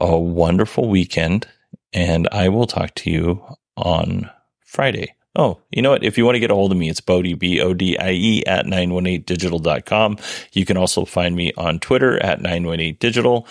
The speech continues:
And yeah, if you want to chat about any of that stuff, let me know. Um, be happy to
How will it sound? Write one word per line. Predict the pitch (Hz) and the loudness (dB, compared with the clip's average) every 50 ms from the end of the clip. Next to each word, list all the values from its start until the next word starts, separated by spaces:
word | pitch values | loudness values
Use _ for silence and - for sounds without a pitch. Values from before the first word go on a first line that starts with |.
| - - - - - - _ _ _ - - - | -18 -20 -20 -20 -20 -20 _ _ _ -20 -8 -4
And | 98 98 101 104 104 107 110 107 107 104 - - | 0 0 2 2 4 2 2 2 0 -2 -4 -4
yeah, | - 135 160 139 - - _ - | -2 0 0 0 -2 -4 _ -14
if | 110 - | -6 -2
you | 110 104 | 0 2
want | 110 110 104 | 2 2 2
to | - | 0
chat | - 113 104 101 | 0 0 0 2
about | 95 101 101 101 | 2 2 4 4
any | 98 101 | 4 2
of | 98 95 | 4 2
that | 95 92 | 2 2
stuff, | - - 95 92 - - | 0 0 0 0 0 0
let | 90 87 | 0 0
me | 87 85 | 0 0
know. | 82 82 78 80 - - - - | 0 0 0 0 -2 -6 -8 -4
Um, | 104 92 90 87 85 85 - - | -2 0 0 0 -2 -4 -6 -6
be | 90 85 | -4 -2
happy | 82 82 82 - - 85 82 | -2 -2 -2 -2 -6 -6 -6
to | - - - 92 90 85 82 80 82 87 | -8 -8 -8 -6 -4 -4 -4 -6 -6 -8